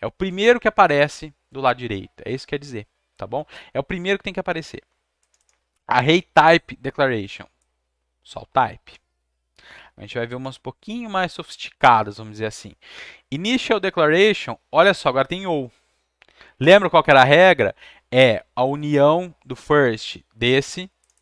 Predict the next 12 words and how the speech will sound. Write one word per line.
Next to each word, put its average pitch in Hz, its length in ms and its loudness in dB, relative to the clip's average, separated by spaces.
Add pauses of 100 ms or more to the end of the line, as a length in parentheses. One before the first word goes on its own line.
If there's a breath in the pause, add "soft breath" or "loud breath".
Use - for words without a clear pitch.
(260)
com 147 100 -2
a 143 80 2
união 143 580 0
do 117 140 -16
first 107 500 -8
desse 127 560 -8 (120)
com 123 100 -14
a - 20 -12
união 120 560 -12
do 117 140 -20
first 104 400 -16
desse. - 280 -16